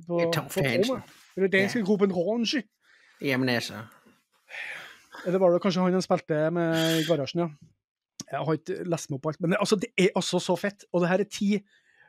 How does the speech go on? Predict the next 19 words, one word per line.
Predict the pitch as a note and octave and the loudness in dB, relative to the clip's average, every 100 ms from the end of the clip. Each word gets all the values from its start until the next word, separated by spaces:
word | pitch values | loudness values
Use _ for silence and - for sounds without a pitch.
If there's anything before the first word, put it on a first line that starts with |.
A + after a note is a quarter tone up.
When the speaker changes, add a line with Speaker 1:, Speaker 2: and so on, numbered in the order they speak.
| - | 2
Speaker 1:
låter, | F3+ D#3+ F3 G3 F3 | 4 4 4 4 4
den | F#3 F#3 | 2 0
siste | G3 - D#3+ | -2 -4 -8
tiende | D3 D#3+ C#3+ | -2 -2 -2
låta, | C#3+ F3+ F3+ | -4 0 2
en | F3+ | 2
liten | F3 D#3+ | 0 -2
sånn | D3+ D#3 D#3 | -2 -2 0
kort, | F3 - _ | -2 -4 _
eh, | F#3 D#3+ | -4 0
lag | E3+ E3+ | 0 0
som | F#3 | 0
heter | D#3+ E3 _ | 0 -2 _
Fire | _ - E3+ F#3+ | _ -2 2 2
for | G#3+ A3+ | 2 0
Hell | E3+ F#3+ | 4 4
with | G#3 A3 E3+ - _ _ - | 4 4 2 -2 _ _ 4
låta. | F#3 - E3 D#3+ E3+ | 4 6 4 4 2
<laughs> | - | 0